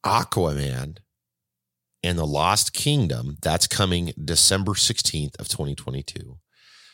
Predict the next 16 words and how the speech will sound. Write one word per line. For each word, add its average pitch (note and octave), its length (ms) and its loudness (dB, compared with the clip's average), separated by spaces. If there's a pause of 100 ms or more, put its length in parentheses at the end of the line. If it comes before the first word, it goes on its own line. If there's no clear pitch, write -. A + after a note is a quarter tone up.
(120)
which, - 600 0 (280)
uh, D#2 680 0 (880)
the E2 120 -2
casting F2+ 460 2
for D#2+ 160 -2
that D2+ 160 0
is D#2 240 -2
Amber D2+ 300 0
Heard B2 600 0 (120)
as C2+ 200 -4
Mera, F#2+ 520 0 (760)
Jason D#2+ 340 0
Momoa E2+ 600 2 (640)
as C#2+ 280 -4
the D#2+ 260 -2
Aquaman, F#2 720 -2